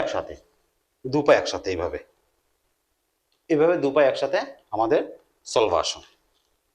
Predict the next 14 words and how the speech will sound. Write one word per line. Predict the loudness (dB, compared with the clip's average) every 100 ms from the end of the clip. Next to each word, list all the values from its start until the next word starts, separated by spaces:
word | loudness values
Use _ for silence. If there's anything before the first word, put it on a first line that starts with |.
| _ _ _ _ _ _ _ -6
শলভাসন | 2 6 8 6 4 2
শেষ | 4
হওয়ার | 4 6
পর | 4 4 2 -14 -20 _ -20 -20 _ 0
আমরা | 4 6 6 0 -14 _ _ _ _ -12
ধীরে | -2 2 4
ধীরে | 4 4 0 -4
ধনুরাসন | 2 4 4 4 0
দিকে | 0
যাব। | -2 -2 0
ধনুরাসন | 0 0 0
করো, | -2 -2 -8 _ _ _ _ _ _ _ _ _ _ _ _ _ _ _ _ _ _ _ _ _ _ _ _ _ _ _ _ -20 -18 -18 _ _ _ -16 -2
ধনুরাসন। | 2 4 2 0 -10 -14 _ _ _ _ _ _ _ _ _ _ _ _ _ _ _ _ _ _ _ -20 _ _ _ _ _ -20 _ _ _ _ _ _ _ _ _ _ 0
প্রথম | 2